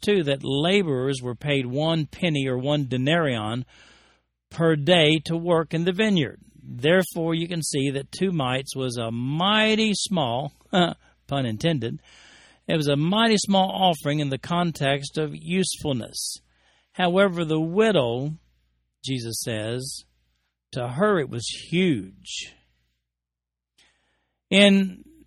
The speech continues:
John chapter twenty, we move over to John's Gospel in verses twenty to twenty-two, we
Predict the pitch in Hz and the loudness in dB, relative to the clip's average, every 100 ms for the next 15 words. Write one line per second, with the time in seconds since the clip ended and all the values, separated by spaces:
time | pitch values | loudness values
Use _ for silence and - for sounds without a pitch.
0 | - 156 226 254 214 214 202 151 131 - | -12 -2 0 2 2 2 2 -2 -10 -4
1 | 214 156 135 175 - - - 143 135 147 | 0 0 0 -4 -10 -20 -14 -6 -2 0
2 | 147 151 139 135 - 135 123 120 143 160 | 0 0 -2 -6 -6 -6 -4 -2 0 0
3 | 139 123 110 110 - 139 131 127 147 - | -2 -4 -6 -6 -8 -6 -4 -2 -4 -4
4 | 123 - 180 185 175 147 135 165 156 135 | -10 -8 -4 -2 -2 -6 -6 -4 -4 -4
5 | 147 120 127 160 _ _ _ - _ _ | -4 -4 -4 -10 _ _ _ -20 _ _
6 | _ _ _ 147 | _ _ _ -4